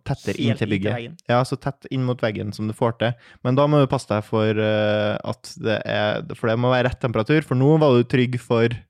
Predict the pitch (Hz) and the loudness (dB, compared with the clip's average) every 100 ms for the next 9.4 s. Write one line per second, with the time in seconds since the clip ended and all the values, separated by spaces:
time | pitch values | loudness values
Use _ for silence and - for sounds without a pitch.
0 | _ _ _ - 143 110 101 107 123 - | _ _ _ -4 0 2 0 -2 -6 -4
1 | 117 117 117 - 117 110 117 117 - 107 | -2 -2 -2 -2 0 2 0 -2 -2 -2
2 | 113 175 220 _ _ _ - 135 139 139 | 0 -2 -2 _ _ _ -4 2 4 4
3 | 123 117 123 107 - 113 117 - 104 98 | 2 2 0 0 -2 -6 -4 -4 -4 -4
4 | 113 92 98 98 98 104 - 90 92 98 | -4 -4 -4 -2 -2 -4 -4 -2 -2 -2
5 | 127 175 - _ - 123 117 - 98 92 | -2 -2 -6 _ -8 -8 -8 -6 -4 -4
6 | 90 _ _ _ _ 120 107 104 107 104 | -6 _ _ _ _ -2 -2 -2 -2 -2
7 | 95 92 82 107 95 98 156 - _ _ | -4 -6 -4 -2 -2 2 0 -2 _ _
8 | _ _ - 123 123 120 123 123 120 - | _ _ -2 0 2 2 2 0 -2 0
9 | 117 117 113 | 2 2 2